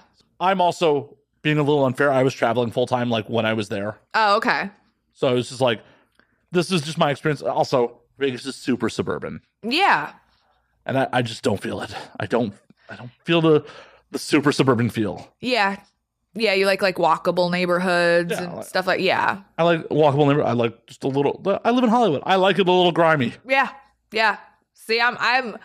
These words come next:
Speaker 2: I'm the opposite. I like, I like nice things. Like, I don't think, like, I lived in West Hollywood when I lived here.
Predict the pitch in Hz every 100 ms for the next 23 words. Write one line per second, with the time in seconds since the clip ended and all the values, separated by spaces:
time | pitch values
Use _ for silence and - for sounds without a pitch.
0 | _ _ _ _ _ _ - 311 247 190
1 | - 151 147 - 233 214 208 208 - _
2 | - _ _ _ _ _ _ _ _ _
3 | _ _ _ _ _ _ _ - 233 208
4 | 160 85 - - - - - - - _
5 | - 190 - 180 214 220 220 202 175 165
6 | - - 202 208 247 285 233 196 151 190
7 | 127 69 73 135 147 92 98 175 - -